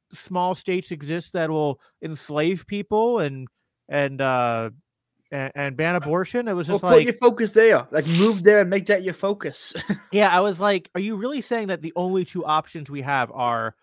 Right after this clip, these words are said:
Speaker 1: federal government?" Like, I was like, "You're, there are two options, are the Constitution or nothing." I'm an anarchist. There's like, it's like, I didn't even have to get into, like, Christianity or, right, like, I didn't even, I didn't have to defend why, uh,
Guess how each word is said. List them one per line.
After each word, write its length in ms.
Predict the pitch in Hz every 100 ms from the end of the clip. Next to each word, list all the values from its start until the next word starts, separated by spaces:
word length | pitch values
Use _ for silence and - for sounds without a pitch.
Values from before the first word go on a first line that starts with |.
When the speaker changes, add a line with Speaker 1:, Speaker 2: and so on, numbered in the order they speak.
| _ _ _ _
Speaker 1:
federal 600 | _ - - 175 185 208
government?" 540 | 170 170 147 147 135 -
Like, 180 | 156 - _
I 60 | 180
was 40 | 185
like, 80 |
"You're, 120 | 185 214
there 120 | 214
are 40 |
two 200 | - 277
options, 360 | 247 233 233 175
are 160 | 175
the 100 | 170
Constitution 1000 | 165 220 254 - 269 - 254 240 262 254 226 _ -
or 140 | 160 156
nothing." 480 | 160 190 180 123 110 - _ _ _ _ _ -
I'm 180 | 220 220
an 80 |
anarchist. 760 | 202 196 170 139 123 104 - - _ _ -
There's 160 | 196
like, 180 | 240 220
it's 480 | _ _ _ _ -
like, 120 | 247 247 _
I 60 | 254
didn't 160 | 302
even 160 | 339 302
have 220 | 214 262
to 80 | 233
get 140 | 202 233
into, 100 | 202
like, 180 | 196 170
Christianity 960 | - 214 - 190 185 185 185 180 185 - _ _
or, 260 | 160 147 135
right, 180 | 170
like, 120 | 208 190
I 60 |
didn't 160 | 208 415
even, 140 | 254 202
I 80 | 190
didn't 200 | 269 262
have 160 | 226 233
to 80 |
defend 500 | 185 175 190 180 175
why, 500 | 160 143 151 151 147 139 _ _ _ -
uh, 680 | 147 139 131 123 120 117